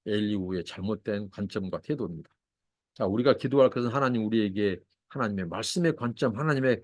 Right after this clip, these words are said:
관점을 주십시오. 기독교 세계관, 성경적인 이 관점을 가지고 분별할 수 있는 안목을 기도해야 되고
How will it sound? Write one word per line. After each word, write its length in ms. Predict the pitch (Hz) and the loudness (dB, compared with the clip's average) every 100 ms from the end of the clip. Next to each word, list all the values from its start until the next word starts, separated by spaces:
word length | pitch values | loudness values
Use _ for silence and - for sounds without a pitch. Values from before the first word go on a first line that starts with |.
| _ | _
관점을 400 | - 110 110 113 92 | -6 -4 0 0 -2
주십시오. 500 | - - 107 - - - - - _ | -4 -6 -8 -10 -12 -16 -20 -20 _
기독교 420 | - 113 98 104 | 2 2 4 2
세계관, 580 | - 151 143 139 143 135 | 2 2 2 4 4 4
성경적인 680 | - 160 139 113 110 104 98 | 2 2 2 2 0 0 -2
이 120 | 98 | -2
관점을 500 | - 113 160 156 151 | -2 -2 2 4 2
가지고 680 | 107 92 95 98 123 151 - _ _ _ _ _ - 113 | 2 -4 -2 2 2 0 -6 _ _ _ _ _ -12 -8
분별할 440 | - 127 160 165 | -2 4 6 6
수 180 | 143 143 | 2 0
있는 460 | 120 110 101 87 82 _ _ _ - | -2 0 0 -2 -6 _ _ _ -8
안목을 520 | 101 113 113 98 90 | -4 2 2 2 0
기도해야 480 | - 107 95 87 82 | -4 -6 -4 -2 -4
되고 340 | 80 82 139 | -4 -4 -6